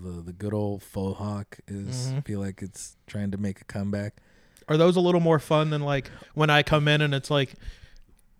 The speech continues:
Speaker 2: I'm just
Speaker 1: Yeah.
Speaker 2: keeping it looking the same every
Speaker 1: <laughs>
Speaker 2: week?
Speaker 1: Nah, man. I mean, nah, you, you get a good cut. You
Speaker 2: Yeah,
Speaker 1: get
Speaker 2: you, b-, but
Speaker 1: I mean,
Speaker 2: it, mine's m-, maintenance, put it that way.
Speaker 1: for sure,
Speaker 2: I
Speaker 1: for
Speaker 2: come
Speaker 1: sure.
Speaker 2: very often.
Speaker 1: Yeah, yeah, yeah.
Speaker 2: Um,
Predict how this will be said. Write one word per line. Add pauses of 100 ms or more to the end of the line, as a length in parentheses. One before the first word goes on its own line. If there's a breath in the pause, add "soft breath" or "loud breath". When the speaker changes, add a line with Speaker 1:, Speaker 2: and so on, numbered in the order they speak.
(140)
Speaker 2:
I'm
just
Speaker 1:
Yeah.
Speaker 2:
keeping
it
looking
the
same
every
Speaker 1:
<laughs>
Speaker 2:
week?
Speaker 1:
Nah,
man.
I
mean,
nah,
you,
you
get
a
good
cut. (220)
You
Speaker 2:
Yeah,
Speaker 1:
get
Speaker 2:
you,
b-,
but
Speaker 1:
I
mean,
Speaker 2:
it,
mine's
m-,
maintenance,
put
it
that
way.
Speaker 1:
for
sure,
Speaker 2:
I
Speaker 1:
for
Speaker 2:
come
Speaker 1:
sure. (380)
Speaker 2:
very
often. (120)
Speaker 1:
Yeah,
yeah, (100)
yeah.
Speaker 2:
Um,